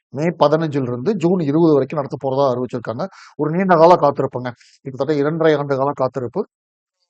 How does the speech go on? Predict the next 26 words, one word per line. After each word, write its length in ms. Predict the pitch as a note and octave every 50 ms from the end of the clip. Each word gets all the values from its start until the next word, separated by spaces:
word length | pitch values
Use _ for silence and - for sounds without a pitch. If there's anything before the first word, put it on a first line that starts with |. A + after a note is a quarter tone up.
| _ -
அதுவே 280 | F3 F#3 G#3 A#3 A#3
வந்து 220 | A3 G3 F#3+ F#3 G3+
நீங்க 260 | F#3 F#3 F3 E3+ D#3+
ரெண்டாயிரத்தி 440 | D#3 E3 F#3 F#3+ F#3 F3 E3+ G#3 -
பத்தொன்பது 380 | - D3+ - F#3 F3+ F3 E3 D#3+
குரூப் 260 | D3 D#3+ F3+ D#3+ _
டூல 160 | - E3+ E3 D#3
வந்துட்டு 300 | D3 C#3+ C#3 D3 C#3 F3
ஒரு 180 | D#3+ D3+ D3+ D3+ D3+
மார்க்ல, 380 | D3 D3 C#3+ - - C#3+ C#3
ரெண்டு 220 | C#3 C#3 C#3 D3 D3
மார்க்ல, 400 | D3 C#3 C3 - C#3+ C#3+ C#3+ C#3 -
பிரிலிம்ஸ்ல 460 | - D#3 D#3+ D#3 D3+ C3 - E3 D3+ C#3
மெயின்ஸ் 300 | C#3 D3 D3+ D#3 D3 -
விட்டவங்க, 440 | D#3+ C#3+ C3+ C#3 C#3+ C#3 C3+ C3+ C#3 C#3+ C#3 C3+ _ _ _ _ _ _
மெயின்ஸ் 240 | D#3 E3 F#3 E3+ -
போய் 120 | - D#3+
இன்டர்வியூ 260 | D#3+ D3 D#3 E3+ D#3+ D3+
விட்டவங்க, 360 | D3+ - C#3+ C#3 B2+ C3 C3+ C#3 C3+ _ _ _ _ _
இவங்களுக்கெல்லாம் 500 | E3+ F#3 G3+ F#3+ G3+ F#3+ - F#3 F#3+ G3
எடுத்துட்டீங்கன்னா 400 | F3+ D#3+ - E3 D#3 D3 D#3 F#3
கிட்டத்தட்ட 540 | F3+ E3 C#3+ C3 C#3+ E3 D3+ C#3 C3 C3 B2+
ஐந்து 260 | B2+ C#3 D#3 D#3 D3
ஆண்டு 160 | C#3+ C#3 C3+ B2+
கால 180 | C3 C#3+ D3
காத்திருப்பு 680 | C3 - B2+ B2 - B2+ A#2+ A#2 - F#3+ E3 C#3 B2+ G2